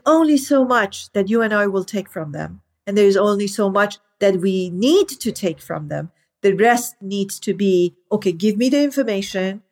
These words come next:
You are the expert. Tell me the information, or you're a person who has more information than me. Give it to me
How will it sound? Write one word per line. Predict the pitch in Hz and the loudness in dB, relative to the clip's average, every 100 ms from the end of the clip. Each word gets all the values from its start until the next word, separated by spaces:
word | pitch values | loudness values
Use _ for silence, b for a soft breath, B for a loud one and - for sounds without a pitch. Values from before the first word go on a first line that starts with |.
| _ - | _ -4
You | 196 220 | 2 4
are | 214 226 | 4 4
the | 240 247 | 2 2
expert. | 226 - - 180 180 196 - _ _ - | 0 -2 -2 0 0 -2 -14 _ _ -2
Tell | 247 247 | 2 2
me | 277 | 2
the | 269 247 | 0 0
information, | 214 190 180 180 - 170 | -2 -8 -6 -6 -8 -4
or | 214 214 | 2 4
you're | 226 240 | 4 4
a | 220 | 4
person | 226 220 220 214 202 - _ _ - | 2 -2 0 -2 -2 -8 _ _ -2
who | 214 | 0
has | 202 277 277 | 2 2 2
more | 233 208 | 0 -2
information | 190 196 180 175 - 165 | -4 -6 -8 -10 -12 -10
than | 170 160 | -10 -8
me. | 156 165 _ _ - | -10 -12 _ _ 0
Give | 262 | 4
it | 349 359 | 4 4
to | 254 | -2
me | 214 202 196 | -2 -4 -6